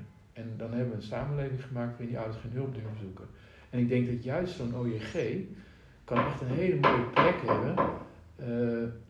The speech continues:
omdat een huisarts meestal het vertrouwen heeft van die ouders. Nou, die O J G is eraan verbonden.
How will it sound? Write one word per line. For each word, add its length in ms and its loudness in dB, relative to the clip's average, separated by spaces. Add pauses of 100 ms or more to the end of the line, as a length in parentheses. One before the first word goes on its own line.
omdat 380 2
een 80 -4
huisarts 520 0
meestal 400 -4
het 100 -6
vertrouwen 560 2
heeft 220 -6
van 100 -8
die 160 -4
ouders. 460 -4 (960)
Nou, 160 -6
die 80 -4
O 160 -4
J 80 -10
G 80 -2
is 240 8
eraan 220 -4
verbonden. 500 -2